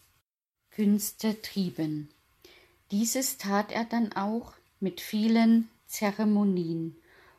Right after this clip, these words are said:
und beschuldigte mehrere, insonderheit auch die zwei alten Chiefs Titparsit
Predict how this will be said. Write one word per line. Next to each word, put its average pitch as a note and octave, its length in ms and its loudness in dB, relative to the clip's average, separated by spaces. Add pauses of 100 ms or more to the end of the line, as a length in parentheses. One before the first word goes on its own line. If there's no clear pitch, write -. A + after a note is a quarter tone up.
und A#3 380 2
beschuldigte A#3 720 -2
mehrere, A3+ 680 -2 (1000)
insonderheit G#3 1000 -2 (480)
auch F#3+ 240 0
die F3 220 -12
zwei F#3+ 420 -2
alten G3+ 460 -2
Chiefs - 640 -4 (160)
Titparsit - 920 -10